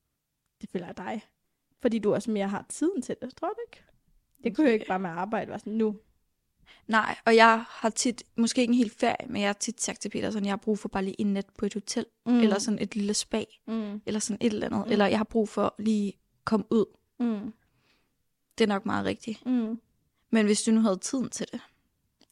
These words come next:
Speaker 1: Ja, så kunne jeg også godt.
Speaker 2: Og dog, jeg tror, det, der holder dig tilbage, det er, at du kommer til at tænke for meget over
Speaker 1: Ja,
Speaker 2: det,
Speaker 1: ja,
Speaker 2: så er det
Speaker 1: jeg er alt for
Speaker 2: upraktisk, og
Speaker 1: planlægning.
Speaker 2: ja.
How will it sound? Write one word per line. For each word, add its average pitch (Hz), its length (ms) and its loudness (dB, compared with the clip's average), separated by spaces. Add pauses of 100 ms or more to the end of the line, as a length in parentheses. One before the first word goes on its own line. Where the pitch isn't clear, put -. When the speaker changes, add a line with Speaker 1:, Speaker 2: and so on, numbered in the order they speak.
(140)
Speaker 1:
Ja, - 200 -14
så - 160 -4
kunne 269 180 -2
jeg - 200 2
også - 300 -12
godt. - 260 -18 (540)
Speaker 2:
Og 226 160 2
dog, 214 180 8
jeg 240 100 6
tror, 262 160 2
det, 240 140 2
der 226 60 4
holder 208 180 4
dig 196 220 2
tilbage, 185 260 -2
det - 100 -2
er, - 40 0
at - 80 -6
du 208 60 -8
kommer 202 200 -4
til - 140 -6
at - 40 -10
tænke 220 240 0
for 220 80 -8
meget - 160 -2
over - 160 -2
Speaker 1:
Ja, 254 80 2
Speaker 2:
det, 247 60 2
Speaker 1:
ja, 226 60 0
Speaker 2:
så 220 40 6
er 233 40 4
det 208 60 0
Speaker 1:
jeg 214 100 0
er 220 40 2
alt 240 120 -2
for 190 60 -4
Speaker 2:
upraktisk, 196 380 -4
og 214 60 -8
Speaker 1:
planlægning. - 440 -8
Speaker 2:
ja. - 160 -2